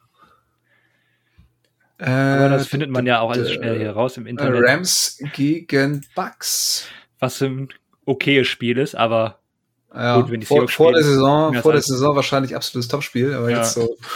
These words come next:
Speaker 2: ja, <laughs> kann man, kann man gucken.
Speaker 1: Ja, für mich ist das dann eh immer egal, sobald die Seahawks dann spielen, also.
Speaker 2: Ja, ah, ist schon krass, ja, wirklich. Das einzige, die einzigen beiden Spiele. Dafür, ja, früher Slot recht voll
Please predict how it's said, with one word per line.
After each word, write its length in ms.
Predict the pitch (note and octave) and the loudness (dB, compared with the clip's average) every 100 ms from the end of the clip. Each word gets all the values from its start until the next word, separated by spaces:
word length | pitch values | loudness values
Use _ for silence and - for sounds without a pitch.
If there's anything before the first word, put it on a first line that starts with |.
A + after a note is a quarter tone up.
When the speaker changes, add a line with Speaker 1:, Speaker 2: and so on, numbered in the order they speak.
| - - | -12 -8
Speaker 2:
ja, 360 | F2+ F#2 G#2 - - - | -4 -2 -2 -4 -10 -4
<laughs> 260 | C3+ A#2+ - | -4 -4 -4
kann 160 | - | 0
man, 220 | C#3+ C3 A#2+ | 2 2 0
kann 140 | D3 | 0
man 120 | B2 | 0
gucken. 320 | A2 B2+ A#2+ A#2 | 0 -2 -2 -4
Speaker 1:
Ja, 220 | A#2+ A2+ | 0 0
für 180 | A2+ - | 0 0
mich 140 | D3 | 0
ist 80 | - | 2
das 100 | D#3 | 0
dann 100 | C#3+ | 0
eh 160 | C3+ C3 | 2 2
immer 180 | B2 A#2+ | 4 0
egal, 280 | A2+ A2+ A2+ | 0 -2 -2
sobald 240 | G#2 G2+ | -6 -12
die 60 | F#2+ | -10
Seahawks 300 | A2 A2 - | -10 -10 -12
dann 100 | G#2+ | -16
spielen, 340 | - A2+ A2+ | -12 -12 -12
also. 200 | A#2 G#2+ - _ _ | -16 -18 -20 _ _
Speaker 2:
Ja, 320 | B2 A#2 A#2+ - _ | 0 0 0 -8 _
ah, 180 | A#2 D3 | 0 2
ist 100 | E3 | 2
schon 120 | E3+ | -2
krass, 320 | D#3 F3+ E3+ | -2 -2 -2
ja, 180 | - C#3 | -4 -2
wirklich. 400 | D#3 - A#2+ - - | -4 -4 -6 -8 -12
Das 180 | B2+ - | -10 -6
einzige, 680 | C3 C#3 - C#3+ C3+ C#3 D3+ | -6 -6 -6 -4 -2 -4 -6
die 80 | C3+ | -4
einzigen 260 | C3 C3+ C3 | -4 -4 -6
beiden 140 | C3 | -4
Spiele. 340 | - - C3+ A#2+ - - - - _ _ _ | -4 -4 -4 -6 -12 -12 -14 -18 _ _ _
Dafür, 640 | B2+ A#2 C#3 C#3 C3+ C#3+ - | -6 0 4 4 4 -2 -2
ja, 360 | B2+ A#2 A2 - _ _ _ _ _ | 2 4 2 -6 _ _ _ _ _
früher 360 | - - C#3+ D#3 | -18 -4 0 0
Slot 240 | - C#3 | 0 0
recht 180 | B2+ A#2+ | 0 -2
voll 460 | - C#3 C#3+ D#3 | 0 2 2 0